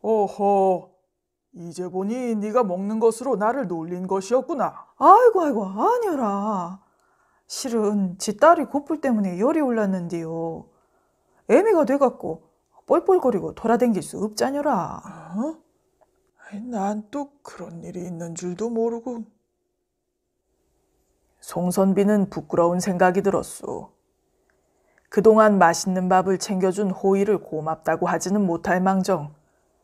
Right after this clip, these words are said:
Speaker 2: 마음이 옹졸해져서는 경우 없이 군 것을 후회했다오.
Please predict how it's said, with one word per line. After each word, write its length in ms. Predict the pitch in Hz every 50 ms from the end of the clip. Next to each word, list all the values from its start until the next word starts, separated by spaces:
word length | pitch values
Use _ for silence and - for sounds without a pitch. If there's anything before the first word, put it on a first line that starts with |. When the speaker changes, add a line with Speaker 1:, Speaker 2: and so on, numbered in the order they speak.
| _ _ _ _
Speaker 2:
마음이 460 | - 180 180 180 185 196 202 202 254
옹졸해져서는 1040 | 285 254 226 214 208 202 208 220 202 214 214 226 220 220 233 233 254 277 285 247 196 - - _ _ _ _ _ _
경우 340 | - - 170 165 165 170 165
없이 260 | 165 165 - - 180
군 240 | 170 - 180 185 185
것을 440 | 190 196 196 196 - 226 220 196 165
후회했다오. 1120 | 170 - - 165 165 160 165 175 180 165 - - 175 165 127 107 - - - - - -